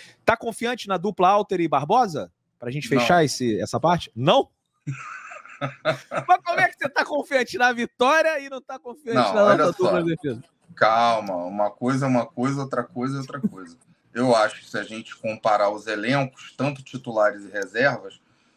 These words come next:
Speaker 2: o Botafogo é superior. Ainda mais agora que o Bragantino perdeu o Léo Ortiz. Diga-se de passagem, né? O Bragantino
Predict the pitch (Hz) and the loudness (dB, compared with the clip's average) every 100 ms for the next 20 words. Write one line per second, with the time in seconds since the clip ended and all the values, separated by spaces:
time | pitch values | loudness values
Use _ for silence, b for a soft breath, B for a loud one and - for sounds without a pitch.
0 | _ - 120 113 120 - 123 120 123 127 | _ -12 -2 0 0 -4 -4 -4 -4 -8
1 | 139 139 165 117 107 _ b b b 113 | -6 -4 -2 -4 -4 _ b b b 2
2 | 123 147 147 131 156 185 131 135 151 165 | 4 4 4 0 0 0 2 2 2 -4
3 | - 151 156 147 143 143 139 127 131 127 | -8 -8 -6 -2 0 0 -6 -6 -6 -6
4 | 131 131 127 123 127 131 143 - 143 - | -6 -6 -4 -2 -2 -2 -4 -10 -16 -16
5 | B B B 147 196 - - 165 - 160 | B B B -8 -6 -6 -8 -10 0 0
6 | - 143 135 120 120 127 127 127 139 139 | 2 0 2 0 -4 -4 -2 -2 -2 -2
7 | 127 - | -4 -6